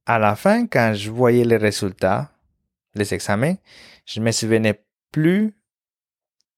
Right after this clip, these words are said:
de toutes les nuits que j'ai passées en veille pour étudier.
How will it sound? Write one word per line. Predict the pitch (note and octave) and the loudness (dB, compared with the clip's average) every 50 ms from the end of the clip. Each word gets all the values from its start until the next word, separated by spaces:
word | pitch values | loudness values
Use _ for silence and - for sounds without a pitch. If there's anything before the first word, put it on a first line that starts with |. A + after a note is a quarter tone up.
| _ | _
de | - A2 A2+ | -4 -4 -4
toutes | A2 - _ - F#3 F#3+ - _ _ _ C3+ | -4 -2 _ 0 0 0 0 _ _ _ 0
les | B2+ B2 B2 B2 | 2 4 4 4
nuits | B2+ C3+ C#3 D3+ E3+ F3+ F#3 F#3 | 4 2 2 2 2 2 0 -2
que | - B2+ A#2 | -2 -2 -2
j'ai | A2+ A2 B2 B2+ | 0 0 -2 -2
passées | C3 - A2+ A2 - - - B2+ B2 B2+ B2 A#2+ A#2 G#2 - - - | 0 0 -2 -2 -2 -2 0 2 2 4 4 2 2 0 -2 -6 -4
en | A2+ A#2 A2+ A2 G#2+ | -2 -2 0 -2 -2
veille | G#2 A2+ B2 D3 D3+ A#2+ - - - - _ _ _ _ _ _ _ | 0 0 0 2 0 -2 -4 -6 -10 -18 _ _ _ _ _ _ _
pour | - - G#2 | -4 0 0
étudier. | A2 G#2+ - - - - - B2 B2+ A#2 - | 0 0 -2 -6 -14 -6 -2 0 0 0 0